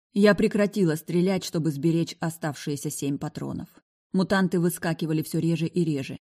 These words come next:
и в основном на Блэка с Цербером, которые уже более спокойно убивали их своими тесаками, на которых не было видно чистого места. Все в липкой алой крови по самый конец рукоятки.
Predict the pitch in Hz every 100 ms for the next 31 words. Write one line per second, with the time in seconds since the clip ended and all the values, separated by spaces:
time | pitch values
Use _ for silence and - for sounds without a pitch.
0 | - 185 175 170 165 180 175 170 156 175
1 | 151 147 - - 151 143 139 131 165 180
2 | 165 160 160 156 175 160 143 - 160 -
3 | 180 156 147 - - - 190 180 170 190
4 | 147 139 - 156 160 156 - 165 165 165
5 | 190 151 - - _ - 180 185 - 170
6 | 185 180 151 151 139 165 139 135 - -
7 | 165 - 156 147 147 139 - - - _
8 | _ - - 190 143 156 - 143 135 -
9 | 147 143 - 165 165 139 - _ - 165
10 | - 170 143 - 147 135 - 139 143 135
11 | 131 - -